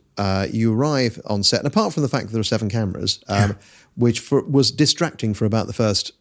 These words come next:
Speaker 1: hour or two. Other than that, it's people walking in through the door and they're saying, "This is who I am, this is my business."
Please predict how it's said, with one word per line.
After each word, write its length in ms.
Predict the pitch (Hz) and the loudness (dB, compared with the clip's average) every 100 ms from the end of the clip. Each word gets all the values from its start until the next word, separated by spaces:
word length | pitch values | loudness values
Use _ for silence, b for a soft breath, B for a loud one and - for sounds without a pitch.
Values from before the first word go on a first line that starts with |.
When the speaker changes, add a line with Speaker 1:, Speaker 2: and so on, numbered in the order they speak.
| - | -10
Speaker 1:
hour 260 | 101 117 107 | -4 0 0
or 80 | 95 | -2
two. 240 | - 82 - B B B | -4 -6 -8 B B B
Other 220 | 175 214 | 2 2
than 100 | 139 | 2
that, 160 | 95 104 | 0 -2
it's 100 | - | 0
people 240 | 180 - | 0 4
walking 240 | 143 147 120 | 2 2 0
in 60 | |
through 120 | 113 | 2
the 80 | 110 | 2
door 300 | 110 117 113 - | 4 4 2 0
and 100 | 110 | 0
they're 80 | |
saying, 420 | 104 113 104 104 113 | 2 2 0 -2 -4
"This 180 | - 104 | -2 0
is 80 | 101 | 0
who 60 | 101 | 0
I 120 | 104 | 2
am, 160 | 98 | 0
this 100 | 101 | -2
is 60 | - | -2
my 100 | 101 | -2
business." 400 | 101 101 101 | 0 0 0